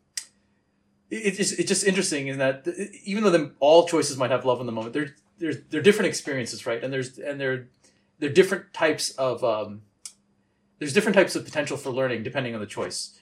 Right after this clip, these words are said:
And it just, it's a very interesting dynamic. 'Cause sometimes when I ask the question, "Where is love in the moment?" What, what, what would that imply in terms of this choice I have? The answer is very clear.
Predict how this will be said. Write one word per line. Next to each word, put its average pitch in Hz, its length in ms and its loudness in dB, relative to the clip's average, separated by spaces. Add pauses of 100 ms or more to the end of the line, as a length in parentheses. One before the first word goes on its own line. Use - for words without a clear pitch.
And 156 120 0
it 170 80 0
just, 196 160 0
it's 170 120 -2
a 185 40 2
very 202 240 6
interesting 151 320 -6
dynamic. 107 380 -2
'Cause 175 140 2
sometimes 240 480 4 (680)
when 156 140 2
I 151 60 6
ask 151 140 4
the - 60 -4
question, 143 300 2
"Where 147 160 4
is 131 140 4
love 131 180 6
in 131 60 -4
the 123 80 -2
moment?" 120 420 -4
What, 135 220 -6
what, 143 160 -8 (320)
what 143 180 -8
would 151 140 -2
that 131 120 4
imply 113 520 0 (320)
in 135 120 -12
terms 131 220 -4
of 117 80 -8
this 117 160 -6
choice 185 260 0
I 131 40 2
have? 110 180 -2
The 180 100 -2
answer 190 200 2
is 139 60 -4
very 127 260 2
clear. - 240 -10